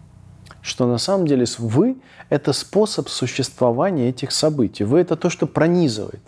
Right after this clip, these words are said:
все эти события, в котором нету, а, строго заданной логики,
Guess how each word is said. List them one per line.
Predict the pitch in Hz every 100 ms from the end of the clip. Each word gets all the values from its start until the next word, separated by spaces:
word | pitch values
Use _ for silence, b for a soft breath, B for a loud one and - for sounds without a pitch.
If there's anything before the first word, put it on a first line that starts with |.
| B B B B B -
все | - 143
эти | 107 -
события, | 104 113 120 123 - 117 - - - - - - - - - - - -
в | -
котором | 131 143 143 139
нету, | 175 202 156 143 135 131 127 -
а, | - 127 123 120 117
строго | - - 160 139
заданной | 113 135 143 131 123 120
логики, | 113 127 113 104 - 110